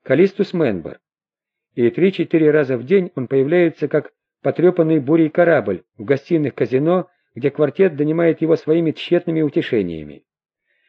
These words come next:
Что касается коммодора Симкоа, то он ограничивается порученной ему деятельностью. Он ведёт плавучий остров по установленному маршруту.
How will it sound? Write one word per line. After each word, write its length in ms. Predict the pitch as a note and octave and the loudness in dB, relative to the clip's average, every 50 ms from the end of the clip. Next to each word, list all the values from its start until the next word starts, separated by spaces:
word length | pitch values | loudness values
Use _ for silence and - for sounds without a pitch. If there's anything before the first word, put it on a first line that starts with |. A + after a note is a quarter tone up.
| _ _ _ _ _ | _ _ _ _ _
Что 240 | _ - - - A#3+ | _ -6 -2 0 0
касается 520 | - A3 F#3 - G3 G3+ G3+ F#3+ - F#3+ F3 | 2 0 0 2 2 2 2 2 0 -2 -2
коммодора 500 | - E3+ E3 D#3+ D#3+ D#3 F3+ F#3 F3 D#3 | -2 0 0 0 0 2 2 4 4 2
Симкоа, 540 | - F3 E3 D3+ - - A#3+ A#3 G3 D3 | 2 0 -4 -4 0 4 4 4 4 4
то 160 | - - E3 F#3+ | 2 0 0 2
он 140 | G3+ F#3+ | 2 0
ограничивается 760 | E3+ C3+ D3+ E3 F#3+ G3+ G3 - - F3+ F#3 F3+ F3 - - E3 | 0 -2 -2 0 0 -2 -2 -2 0 0 0 0 0 -2 -4 -4
порученной 540 | - D3+ D#3 F#3 F#3 - F3 F3+ F3 E3+ | -2 0 0 0 0 -2 -4 -4 -2 -2
ему 160 | D#3+ E3 F3 E3 | 0 0 -2 -2
деятельностью. 800 | B2+ A#2+ G2+ F#2 F2+ - F#2 E2+ E2 - _ - D#2 C#2+ - _ _ _ _ _ _ _ _ _ _ _ _ | 0 0 0 0 -2 -4 -10 -12 -12 -14 _ -16 -16 -16 -18 _ _ _ _ _ _ _ _ _ _ _ _
Он 160 | D3+ D#3 D3 | 0 0 0
ведёт 420 | C3+ D3 C#3+ E3 F3 E3 - - | 0 0 2 2 2 2 0 -2
плавучий 400 | - D3 C#3 C#3 C#3+ C3 - C3 | -4 -2 0 0 0 0 0 0
остров 440 | D3 G3 A3 A3 - G#3 G3 - - | 2 2 2 0 0 -2 -4 -4 -4
по 140 | _ - F3+ | _ -2 -2
установленному 720 | E3+ - - E3 D#3 E3+ F3+ F3 F3 E3+ E3+ E3 D#3+ D#3+ | -2 -2 -2 -4 -2 0 0 0 0 -2 -2 -2 -2 -2
маршруту. 600 | D#3 D#3 E3 D#3+ - - A#2+ F2+ C#2+ - - - | -2 -2 -2 -4 -6 -8 -12 -12 -12 -12 -14 -18